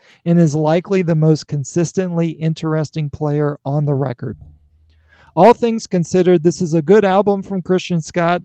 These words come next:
also known as Chief John At-, Atunde Ajua. It's got great grooves, nice interactions, and directional, interesting instrumental solos that make a, uh, that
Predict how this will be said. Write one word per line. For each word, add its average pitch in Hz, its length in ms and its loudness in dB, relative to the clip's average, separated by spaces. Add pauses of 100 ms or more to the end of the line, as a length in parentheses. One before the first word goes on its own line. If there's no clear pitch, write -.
also 165 340 0
known 165 240 2
as 147 300 -2 (260)
Chief 175 420 0 (140)
John 170 360 0
At-, 156 140 0 (300)
Atunde 165 580 2
Ajua. 190 420 4 (840)
It's - 140 -4
got 175 240 4
great 208 260 4
grooves, 190 640 6
nice 170 380 -2
interactions, 175 720 -2
and 147 160 0
directional, 175 800 0
interesting 165 680 -2
instrumental 156 640 -2
solos 175 640 2 (880)
that 190 180 2
make 170 300 0
a, 156 280 -2 (180)
uh, 147 340 -12
that 165 220 0